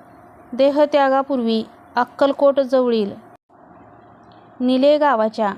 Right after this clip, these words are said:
भाऊसाहेब जहागीरदारांना श्री स्वामींनी शनिवारी घरी येऊ असे वचन दिले होते.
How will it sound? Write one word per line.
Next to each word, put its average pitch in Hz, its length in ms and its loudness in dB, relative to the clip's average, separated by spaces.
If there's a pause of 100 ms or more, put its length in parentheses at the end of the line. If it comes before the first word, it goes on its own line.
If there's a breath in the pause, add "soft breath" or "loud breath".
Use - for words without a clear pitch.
(160)
भाऊसाहेब 262 720 0
जहागीरदारांना 233 840 -2 (600)
श्री 302 200 0
स्वामींनी 240 600 -2 (100)
शनिवारी 247 540 0
घरी 269 260 2
येऊ 247 360 0 (140)
असे 220 260 -2
वचन 254 400 0
दिले 247 200 0
होते. 202 360 -4